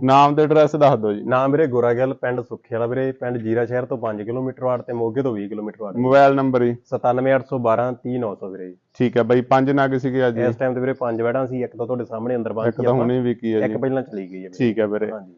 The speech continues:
Speaker 1: ਅਹ, ਇਹ ਤੋਂ ਬੱਚੇ ਤੋਂ ਸ਼ੁਰੂ ਕਰਦੇ ਆ। ਸੂਆ
Speaker 2: ਹਾਂਜੀ।
Speaker 1: ਕਿੰਨਵਾਂ ਵੀਰੇ?
Speaker 2: ਇਹ ਵੀਰੇ ਪਲੂਣ ਵੱਛੀ ਆ,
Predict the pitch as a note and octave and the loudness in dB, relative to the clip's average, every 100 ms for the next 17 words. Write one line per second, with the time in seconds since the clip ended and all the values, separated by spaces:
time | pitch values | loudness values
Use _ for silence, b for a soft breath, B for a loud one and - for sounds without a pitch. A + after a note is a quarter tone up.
0 | _ A2+ A2+ A#2 A#2 - C3 B2+ C#3+ B2 | _ -2 0 0 0 2 2 4 0 2
1 | A2+ B2+ B2 A#2+ C3 C#3 A#2+ G#2+ G#2 A#2 | 2 2 2 0 2 0 2 0 0 -2
2 | B2+ C3 - C3+ B2+ A#2 A#2+ A#2 A2+ G2+ | -2 -4 -4 2 2 2 0 0 -2 -4
3 | G2+ C3 C#3+ E3+ D3 B2 A#2+ B2 A#2+ - | -4 -2 -2 -2 -2 -2 0 0 -2 -4
4 | G#2 A#2+ | -4 -2